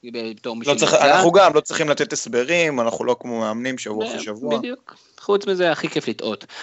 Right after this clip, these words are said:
Speaker 1: אז אני אומר, אה, זריז משחק, אתם תגידו לי את התוצאות שלכם, לא צריך לספר, לא להגיד קשה, חלש, תוצאה. זמן, מה שנקרא זמן תוצאה. אה, נתחיל ברצף, רוני, ליאור וזיו, אז אני מתחיל ממך, רוני.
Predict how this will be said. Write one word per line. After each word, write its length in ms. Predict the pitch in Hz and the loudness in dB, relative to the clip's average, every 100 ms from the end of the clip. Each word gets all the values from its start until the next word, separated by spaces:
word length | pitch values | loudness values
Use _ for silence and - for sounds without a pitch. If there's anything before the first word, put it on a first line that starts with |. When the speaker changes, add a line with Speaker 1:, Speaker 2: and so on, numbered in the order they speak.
| - | -4
Speaker 1:
אז 200 | 123 127 | 2 4
אני 460 | 151 156 160 160 156 | 4 4 6 6 4
אומר, 360 | 160 151 185 196 | 0 0 2 2
אה, 180 | 185 185 | 2 0
זריז 300 | 175 170 170 | -4 -6 -8
משחק, 460 | 160 - 202 190 190 | -12 -4 0 0 -2
אתם 180 | - | -12
תגידו 280 | 156 156 156 | -6 -4 -4
לי 60 | 156 | -6
את 100 | 151 | -10
התוצאות 380 | 143 147 156 165 | -14 -10 -10 -10
שלכם, 420 | 156 - 160 160 - | -14 -4 -2 -4 -4
לא 140 | 180 | -6
צריך 180 | 190 196 | -4 -6
לספר, 340 | - 170 180 165 | -6 -2 0 0
לא 100 | 160 | -2
להגיד 320 | 160 156 151 | -2 -6 -8
קשה, 460 | - 139 - 165 156 | -8 -8 -4 -2 0
חלש, 380 | - 151 175 - _ | 0 0 -2 -6 _
תוצאה. 340 | 202 180 143 104 _ _ _ | -6 -2 -2 -4 _ _ _
זמן, 220 | 156 185 160 | -8 -8 -8
מה 120 | 160 | -14
שנקרא 300 | 156 139 156 | -14 -8 -8
זמן 180 | 143 135 | -6 -10
תוצאה. 480 | 147 - 147 175 175 _ _ _ - | -12 -8 -4 -4 -6 _ _ _ -10
אה, 160 | 123 127 | -6 -6
נתחיל 260 | 127 - 143 | -6 -8 -6
ברצף, 560 | 139 165 - 175 156 - | -4 -4 -4 -6 -6 -10
רוני, 320 | 143 156 147 | -8 -6 -4
ליאור 540 | 139 139 143 139 135 120 | -2 -2 -4 -8 -10 -10
וזיו, 720 | 120 113 113 113 175 196 151 | -10 -10 -12 0 4 4 2
אז 80 | 131 | -4
אני 100 | 127 | -6
מתחיל 240 | 123 131 | -8 -10
ממך, 200 | 123 - 180 | -4 0 2
רוני. 340 | 190 190 190 | 2 0 -2